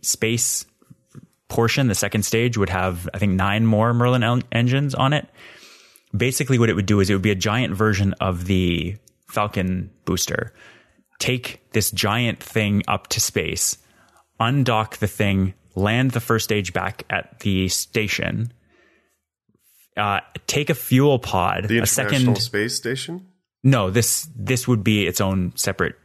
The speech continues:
Speaker 1: ship, like an interplanetary
Speaker 2: No, you said, like, dock it at the
Speaker 1: transport.
Speaker 2: station. What station?
Speaker 1: Uh, like, the, the space station on the
Speaker 2: The
Speaker 1: ground.
Speaker 2: International Space
Speaker 1: Like,
Speaker 2: Station? Oh,
Speaker 1: Canaveral.
Speaker 2: that's just,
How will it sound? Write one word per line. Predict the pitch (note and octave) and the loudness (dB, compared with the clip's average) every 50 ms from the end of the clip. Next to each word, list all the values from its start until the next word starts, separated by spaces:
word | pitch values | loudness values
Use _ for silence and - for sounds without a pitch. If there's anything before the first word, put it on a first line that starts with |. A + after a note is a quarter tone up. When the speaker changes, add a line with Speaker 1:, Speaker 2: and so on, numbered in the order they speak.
| _ _ | _ _
Speaker 1:
ship, | - - - - - - - - | -8 -4 -2 -2 -2 -4 -6 -4
like | - - - - | -4 -4 -2 0
an | F#2+ | 0
interplanetary | F#2+ F2+ F2+ - - F#2 F2+ F2+ - - F2+ F#2 F2+ F2+ C3 | -2 -2 -2 -4 -2 -2 -2 -2 -2 0 0 0 2 2 2
Speaker 2:
No, | C3+ C3+ | 2 2
you | B2+ B2 | 2 2
said, | - - C3+ B2 A2 | 2 2 2 2 4
like, | B2 A#2+ A#2 G2 - | 2 2 2 2 2
dock | - A#2 A2+ G#2+ - | 2 2 2 0 0
it | A2 | -2
at | G#2 G2 | -4 -4
the | - F#2+ | -4 -4
Speaker 1:
transport. | - G#2+ G2+ G2+ G2 - - G2 | -2 0 0 0 0 0 -2 -2
Speaker 2:
station. | F#2 F2+ | -2 -2
What | F2+ E2+ - | -4 -4 -6
station? | - - F2 F2+ F2+ - - E2 D#2+ E2 _ _ _ _ _ _ _ - | -6 -4 -4 -4 -4 -4 -8 -10 -12 -14 _ _ _ _ _ _ _ -4
Speaker 1:
Uh, | A#2+ A#2+ A#2+ A#2+ | -2 0 0 0
like, | A#2 A2+ A2+ | 0 0 0
the, | C3 B2 A#2 A2+ A2 G#2 F#2+ | 0 0 2 0 0 -2 -2
the | - | -4
space | - - A#2 G#2+ - | -4 -2 -2 -2 -2
station | - - - - - - - - _ _ _ _ _ _ _ _ _ | -4 -6 -6 -8 -8 -10 -16 -20 _ _ _ _ _ _ _ _ _
on | - G#2+ A2 | -2 0 2
the | A2 | 2
Speaker 2:
The | A2+ G#2+ | 2 2
Speaker 1:
ground. | G2 E2+ F#2+ | 2 0 0
Speaker 2:
International | G2+ G#2+ A#2 - D3 D3+ D3 | 0 0 0 0 -2 -2 -2
Space | - - D3+ D3+ D3 - - | -2 -2 -2 -2 -2 -4 -6
Speaker 1:
Like, | C#3 D3 | -6 -8
Speaker 2:
Station? | D3 - - | -4 0 2
Oh, | C#3 C#3 C3+ A#2+ G#2+ F#2+ | 4 4 4 4 4 2
Speaker 1:
Canaveral. | A2+ G2+ F#2 F2+ - - D#2+ - | 2 0 0 0 -2 -4 -4 -6
Speaker 2:
that's | - | -8
just, | G2+ F#2+ - - - - | -10 -12 -12 -14 -16 -20